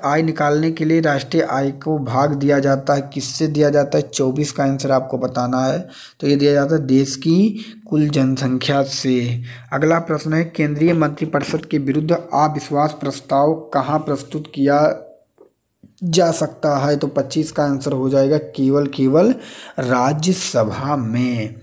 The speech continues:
अगला प्रश्न है, निम्नलिखित में से किस नृत्य शैली में कथा भाव हमेशा महाभारत या रामायण से लिया जाता है? छब्बीस का आंसर आपको बताना है, तो ये हो जाएगा कुचिपुड़ी में।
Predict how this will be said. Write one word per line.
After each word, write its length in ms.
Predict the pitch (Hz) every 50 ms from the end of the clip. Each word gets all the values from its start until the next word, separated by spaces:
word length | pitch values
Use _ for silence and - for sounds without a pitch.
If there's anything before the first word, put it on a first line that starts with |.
| - - _ _ - _ - - - - - _ _ - -
अगला 260 | 143 156 160 175 175
प्रश्न 360 | 165 - 165 151 - 160 165
है, 80 | 170 180
निम्नलिखित 600 | 170 165 165 165 160 156 156 156 - 170 165 165
में 140 | 156 151
से 180 | 151 151 - 175
किस 300 | 170 - - 185 - -
नृत्य 380 | 151 147 151 165 165 160 - 160
शैली 380 | - - 139 135 147 160 170
में 220 | 160 151 151 147 -
कथा 380 | - 139 135 - 151 151 156
भाव 540 | 143 131 117 113 131 143 147 139 131 131 - - - - - - _ -
हमेशा 380 | - 139 147 147 139 139 165 165
महाभारत 680 | 156 143 139 123 135 147 151 - 123 127 139 151 151 156
या 100 | 160 147
रामायण 460 | 147 143 131 131 127 131 135 143 147
से 160 | 143 - 147 143
लिया 280 | 139 131 131 135 131
जाता 380 | 127 131 127 123 123 - 139 131
है? 400 | 127 120 127 127 123 117 117 - - - - - - _ -
छब्बीस 400 | - - 135 135 143 165 160 165
का 120 | - 147
आंसर 280 | 143 139 139 139 143 135
आपको 280 | 127 123 123 - 139 131
बताना 400 | 131 123 - 131 123 127 131 135
है, 140 | 143 143
तो 120 | 147 - 143
ये 160 | 135 135 139
हो 220 | 139 127 131 135
जाएगा 320 | 131 135 135 135 131 143 147
कुचिपुड़ी 1400 | 143 - - 131 123 123 - 170 190 214 240 233 - - - - - - - - - 123 123 135 135 151 147 139
में। 600 | 131 123 120 120 120 120 120 120 117 - - -